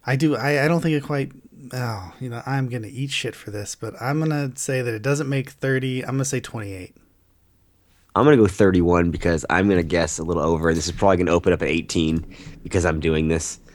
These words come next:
Speaker 2: Um, you know, if this opens up i-, in a shit position, first of all, I don't think this looks very funny. I, I don't think this is, like, a good movie at all, and I like both these guys, and I usually follow
Speaker 1: I
Speaker 2: them,
Speaker 1: think it
Speaker 2: so.
Speaker 1: looks like something that goes straight to video.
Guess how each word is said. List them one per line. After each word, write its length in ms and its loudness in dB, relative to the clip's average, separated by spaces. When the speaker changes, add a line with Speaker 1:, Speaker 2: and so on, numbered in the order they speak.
Speaker 2:
Um, 600 -6
you 140 -2
know, 120 -6
if 140 4
this 160 6
opens 320 8
up 240 6
i-, 40 -4
in 360 -4
a 60 -4
shit 300 0
position, 580 -2
first 160 2
of 40 2
all, 80 6
I 60 6
don't 140 4
think 120 -6
this 140 -4
looks 140 -4
very 200 -2
funny. 440 -4
I, 180 -2
I 20 4
don't 120 2
think 120 -10
this 140 -8
is, 80 -10
like, 100 -6
a 40 -4
good 180 -6
movie 200 -4
at 80 -6
all, 420 -2
and 160 -6
I 80 0
like 200 0
both 200 0
these 180 -6
guys, 460 -4
and 340 -4
I 40 -4
usually 240 -2
follow 260 4
Speaker 1:
I 60 4
Speaker 2:
them, 80 0
Speaker 1:
think 160 8
it 140 0
Speaker 2:
so. 80 -8
Speaker 1:
looks 520 -2
like 340 -4
something 1120 -2
that 220 -6
goes 240 -6
straight 180 -6
to 60 -10
video. 420 -6